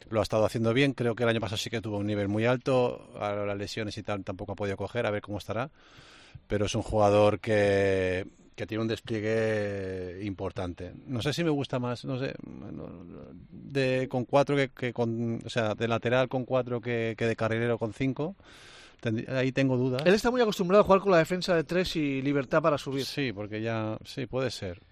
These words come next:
Speaker 1: Puede
Speaker 2: Porque ya
Speaker 1: ser.
Speaker 2: en Girona,
Speaker 1: En
Speaker 2: creo
Speaker 1: Girona,
Speaker 2: que era
Speaker 1: en Girona
Speaker 2: así.
Speaker 1: creo que ya jugó así, porque en
Speaker 2: Sí.
Speaker 1: Girona siempre ha jugado así. Bueno, puede ser, puede ser, no sé. Se
Speaker 2: Pero
Speaker 1: tendrá
Speaker 2: bueno,
Speaker 1: que
Speaker 2: al final
Speaker 1: moldar.
Speaker 2: él se adapta y
Speaker 1: Que después lo que, lo, bueno, ahora, ahora sin querer ca-,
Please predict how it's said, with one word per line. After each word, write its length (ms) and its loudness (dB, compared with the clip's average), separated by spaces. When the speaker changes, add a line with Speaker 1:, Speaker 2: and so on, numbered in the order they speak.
Speaker 1:
Puede 160 -6
Speaker 2:
Porque 120 0
ya 80 8
Speaker 1:
ser. 80 4
Speaker 2:
en 40 -2
Girona, 440 6
Speaker 1:
En 40 6
Speaker 2:
creo 60 4
Speaker 1:
Girona, 240 8
Speaker 2:
que 60 10
era 100 8
Speaker 1:
en 60 4
Girona 240 8
Speaker 2:
así. 80 10
Speaker 1:
creo 100 8
que 40 6
ya 120 8
jugó 240 0
así, 260 0
porque 140 -2
en 60 -2
Speaker 2:
Sí. 40 0
Speaker 1:
Girona 200 0
siempre 180 -2
ha 40 0
jugado 220 0
así. 260 -6
Bueno, 180 -2
puede 220 2
ser, 260 -4
puede 240 -4
ser, 240 -8
no 140 -8
sé. 140 -10
Se 60 -20
Speaker 2:
Pero 120 -18
Speaker 1:
tendrá 260 0
Speaker 2:
bueno, 200 4
Speaker 1:
que 60 -2
Speaker 2:
al 40 -2
final 140 0
Speaker 1:
moldar. 180 4
Speaker 2:
él 60 0
se 100 2
adapta 460 8
y 460 0
Speaker 1:
Que 120 4
después 260 4
lo 80 4
que, 180 6
lo, 180 -2
bueno, 300 -2
ahora, 220 -2
ahora 200 -2
sin 180 -6
querer 240 -2
ca-, 180 -4